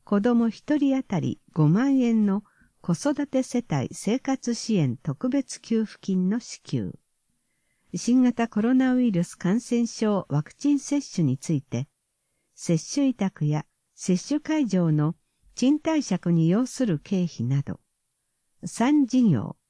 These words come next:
十億八千四百八十六万四千円の増額補正。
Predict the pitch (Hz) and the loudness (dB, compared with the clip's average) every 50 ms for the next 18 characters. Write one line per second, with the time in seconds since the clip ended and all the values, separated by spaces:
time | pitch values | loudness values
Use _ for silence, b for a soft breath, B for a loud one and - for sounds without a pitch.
0 | _ _ _ _ _ _ _ _ _ _ - 151 - - 277 320 320 294 233 151 | _ _ _ _ _ _ _ _ _ _ -18 -8 -2 2 2 4 4 4 2 0
1 | 120 - _ - - - - _ _ _ _ _ _ _ _ _ _ - 180 185 | 0 -4 _ -10 -10 -10 -10 _ _ _ _ _ _ _ _ _ _ -2 -2 -2
2 | - - - - - 330 330 277 208 170 185 220 233 220 196 - 165 151 - 151 | -2 -4 -10 -6 -2 0 2 4 4 4 2 2 2 0 0 -2 -4 -4 -2 -2
3 | 156 147 156 165 - - 262 269 240 - 247 240 233 220 190 160 160 - - 269 | -2 -2 -2 -4 -2 0 -2 -2 0 2 2 2 2 2 0 0 -2 -2 -2 0
4 | 285 285 277 294 277 170 117 - _ - 135 139 147 196 262 277 - - 262 262 | 2 2 2 2 2 0 -2 -4 _ -4 0 0 2 2 0 0 -2 -2 0 0
5 | 254 247 240 233 233 226 220 214 233 269 - - _ - - 131 139 170 226 233 | 2 2 2 0 0 0 2 2 0 0 -2 -6 _ -8 -4 -2 0 0 0 0
6 | 202 196 - - 180 175 - 147 147 - - - - - | -2 -2 -2 -4 -6 -4 -4 -6 -6 -6 -8 -10 -10 -12